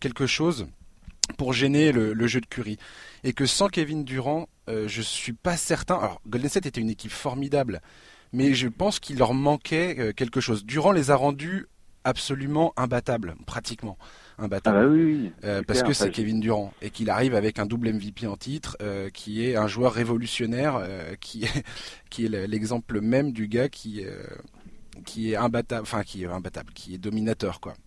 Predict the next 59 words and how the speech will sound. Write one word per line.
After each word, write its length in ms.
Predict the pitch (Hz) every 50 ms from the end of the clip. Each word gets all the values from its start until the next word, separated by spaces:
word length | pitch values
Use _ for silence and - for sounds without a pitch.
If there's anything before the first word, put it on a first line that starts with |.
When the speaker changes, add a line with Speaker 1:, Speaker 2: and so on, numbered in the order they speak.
| - - - - - - - - - -
Speaker 1:
Et, 160 | 123 123 120
euh, 300 | 113 110 110 107 110 113
je 120 | 110 - 123
Speaker 2:
Oui, 60 | 123
Speaker 1:
pense 280 | - 196 220 - -
Speaker 2:
ben 180 | - 143 123 120
Speaker 1:
que, 60 | 123
je 100 | 113 123
pense 220 | 120 - 185 190 -
que 80 | -
Kevin 260 | 113 - 123 110 113
Durant 280 | 104 107 110 110 156 170
était 160 | 143 - - 110
nécessaire 640 | 110 110 131 143 - - 135 117 - - 147 143 135
dans 100 | 113 107
ces 140 | - - 117
finales 280 | - - 117 117 113
deux 100 | 110 110
mille 140 | 107 107 110
dix-sept 260 | 113 107 - 156 -
qui 80 | - 139
étaient 160 | - - 139
très 240 | - - - 175 156
serrées. 260 | - - 170 170 160
Ça 80 | 123 120
s'est 140 | - 135
fini 180 | - - 180 208
sur 180 | - - 165 -
quatre 300 | - 123 117 - - 175
un, 140 | 180 180 -
mais 120 | 107 110
chaque 360 | 113 - - - 135 - -
match 440 | 120 113 117 113 - - - - - - - - - - - -
était 260 | 120 - - 127 - -
extrêmement 540 | - 135 - - - - 139 135 131 123 123
serré. 360 | 117 - - 107 98 101 104 - - - - - - - - - - - - _ -
Et, 60 | 113 113
Speaker 2:
Mhm. 60 | 104 98
Speaker 1:
euh, 260 | 95 92 90 92 92 -
et 80 | - 107
je 140 | 101 - 110
pense 260 | - - 135 135 -
pas 140 | - 196 220
que 240 | - - 135 120 110
Golden 260 | 110 - 113 107 110
State 200 | - - 175 -
aurait 140 | 120 101 95
gagné 220 | 95 101 117 160
sans 160 | - - 147
lui. 160 | 139 127 127 - _ _ _ - - _ _ _ _ _ _ - - - - - - - - - -
Ce 100 | - -
qui 60 | - 196
Speaker 2:
Bon, 100 | 208 -
Speaker 1:
n'enlève 180 | 117 95 87 85
Speaker 2:
alors, 120 | 92 85
Speaker 1:
rien, 260 | 110 123 147 156 135 110
Speaker 2:
c'est 60 | 95
Speaker 1:
euh, 540 | 90 85 87 90 - - - - - - 113
au, 180 | 107 101 -